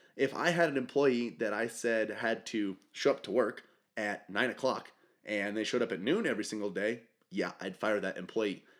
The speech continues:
It's just the way it works. The N F L can do whatever they want. He's on a contract. He agreed to certain things. He's not following up with it. Also, he, I, I get his side. He's peacefully protesting. He doesn't agree with some of the, the ways things have been handled,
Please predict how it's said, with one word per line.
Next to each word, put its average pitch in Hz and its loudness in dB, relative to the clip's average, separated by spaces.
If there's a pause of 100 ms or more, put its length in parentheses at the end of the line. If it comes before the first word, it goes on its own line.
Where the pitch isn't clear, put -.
It's 104 -4
just - -4
the 107 0
way 110 2
it 85 -4
works. 98 -4
The - -4
N 110 -4
F 107 -4
L 110 2
can 110 -8
do 98 -4
whatever 101 -2
they 123 2
want. 107 -4 (340)
He's 110 -6
on 113 -4
a 113 -6
contract. 95 -6
He - -4
agreed 101 -2
to 123 -4
certain 117 -4
things. 92 -8 (280)
He's 107 -8
not 104 -4
following 120 0
up 151 -4
with - -6
it. - -8 (460)
Also, 170 6 (800)
he, 135 2
I, 117 4
I 127 4
get 117 2
his 185 6
side. 127 0
He's 139 -6
peacefully 160 2
protesting. 127 0 (300)
He - -6
doesn't 123 -2
agree 117 0
with 113 -2
some 117 0
of 120 2
the, 113 2 (100)
the 113 2
ways 104 0
things 117 -6
have 104 0
been 95 -4
handled, 131 -2